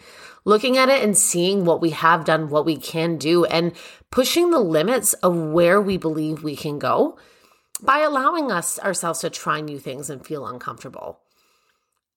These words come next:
That might not be a strength now, that thing you want to do, but it absolutely can be. And you don't have to wait for confidence to fall into your lap in order to try it out and in order to start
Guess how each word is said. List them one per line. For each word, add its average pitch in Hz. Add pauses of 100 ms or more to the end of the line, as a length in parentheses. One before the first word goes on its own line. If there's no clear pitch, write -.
(380)
That 240 (340)
might 220
not 220
be 185
a 175
strength 170
now, 151
that 131
thing 160
you 151
want 135
to 131
do, 82 (420)
but 180
it 190
absolutely 160
can 135
be. - (240)
And 180
you 196
don't 185
have 175
to 165
wait 147 (300)
for 165 (720)
confidence 180
to -
fall 185
into 190
your 170
lap 151 (840)
in 190
order 139
to -
try 139
it -
out -
and 147
in 143
order 127
to 131
start -